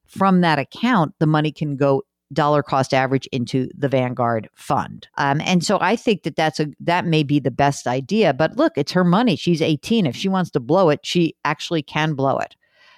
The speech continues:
So remember that part of this is trust and getting her involved.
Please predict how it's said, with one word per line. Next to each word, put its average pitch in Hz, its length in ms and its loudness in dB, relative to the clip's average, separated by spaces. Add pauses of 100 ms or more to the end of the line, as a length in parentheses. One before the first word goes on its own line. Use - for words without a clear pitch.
So 156 560 2 (120)
remember 185 720 2
that 151 320 2 (300)
part 262 300 0
of 220 120 -2
this 208 240 2
is 165 240 -2 (260)
trust - 520 -2
and 139 180 -4
getting 147 240 0
her 139 140 -2
involved. 180 520 2